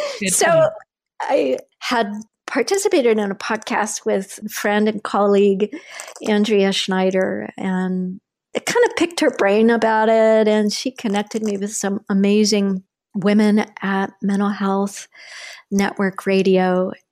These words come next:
Speaker 2: And yes, I'm starting rebel research radio dot com.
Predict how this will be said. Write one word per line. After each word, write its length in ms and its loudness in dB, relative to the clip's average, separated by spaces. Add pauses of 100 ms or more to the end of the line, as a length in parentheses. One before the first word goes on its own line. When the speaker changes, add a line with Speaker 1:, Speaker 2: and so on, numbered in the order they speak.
Speaker 2:
And 600 0
yes, 500 0 (140)
I'm 80 -8
starting 520 -2
rebel 540 0 (240)
research 720 0 (160)
radio 800 2
dot 360 -2
com. 640 -2